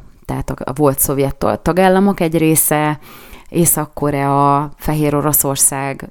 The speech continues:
tehát ugye a, a rebellisek. És, ö, a, a, az igazság az, hogy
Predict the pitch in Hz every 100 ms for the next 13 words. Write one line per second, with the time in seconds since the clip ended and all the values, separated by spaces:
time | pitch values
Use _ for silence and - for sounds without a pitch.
0 | - 143 - 156 156 151 135 143 - 143
1 | 139 143 160 - 240 277 - - - -
2 | - - - - - - - - - -
3 | 160 165 151 - 175 170 165 170 - -
4 | - - - - - - - 175 170 -
5 | 180 233 170 - - 139 143 131 147 160
6 | - - 156 143 147 147 143 -